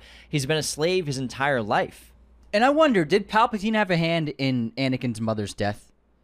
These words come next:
Speaker 2: Or was it just by chance and happenstance?
Speaker 1: I'm sure it
Speaker 2: I
Speaker 1: could,
Speaker 2: wonder.
Speaker 1: I'm not sure.
Speaker 2: I, I, I think it might be, I mean, it would make sense if he had, if he played a part in causing her death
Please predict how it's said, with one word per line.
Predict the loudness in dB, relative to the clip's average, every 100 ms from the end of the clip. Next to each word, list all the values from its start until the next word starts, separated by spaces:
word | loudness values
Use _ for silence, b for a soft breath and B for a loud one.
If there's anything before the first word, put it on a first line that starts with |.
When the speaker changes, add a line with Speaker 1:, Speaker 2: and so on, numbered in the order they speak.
| _ _ -2
Speaker 2:
Or | 2
was | 2 2
it | -2
just | -4 -4 -4 -2
by | -2
chance | -2 -4 -4 -4
and | -4
happenstance? | -4 -4 -8 -14 -16 -16 -16 -18 _
Speaker 1:
I'm | -10
sure | -6 -2 -2
it | -2 -8 -8 0
Speaker 2:
I |
Speaker 1:
could, | 2
Speaker 2:
wonder. | 2 2 2
Speaker 1:
I'm | 0
not | -4
sure. | -6 -8 -2
Speaker 2:
I, | 0
I, | 2 0 0 -2
I |
think | -2 -2
it | -2
might | 0 0 -2
be, | -4
I | -2
mean, | 0 0
it | 0
would | 0
make | 0 -2
sense | -2 -2 -2 -4
if | -6
he | -2 0
had, | 2 0
if | -4 -6
he | -4
played | -2 -2
a |
part | -4 0 0 0
in | -2 -4
causing | -6 -4 -4 -2 -4
her | -6
death | -4 -4 -4